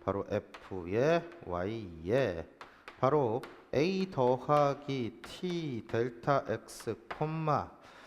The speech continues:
음, B 더하기 T의 바로 델타 Y에 바로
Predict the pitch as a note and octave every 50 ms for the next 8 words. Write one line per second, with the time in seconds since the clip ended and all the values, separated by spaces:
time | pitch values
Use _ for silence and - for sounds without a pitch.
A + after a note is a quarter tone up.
0 | - - - - - - G2+ G2 F#2 F#2+ F2+ - - G2+ F#2+ - G#2+ A2 A#2+ B2
1 | B2+ B2 A#2+ - F2 D#2+ D#2+ D#2+ D#2+ - - - - A#2+ C3 C3+ C3 C3+ C#3 C3+
2 | C3+ G2+ F#2 F#2 F2+ - - F2+ E2 D#2 D2+ - - - G2+ G#2+ A2 A#2+ B2 A#2+
3 | A2+ F#2+ E2+ D#2+ D#2 E2 G2 A2+ A#2 A2 F#2 D2+ D2 D2 D2+ D#2 D2+ F2+ A2+ C#3
4 | B2+ - - _ _ _ - - D2+ D2 D2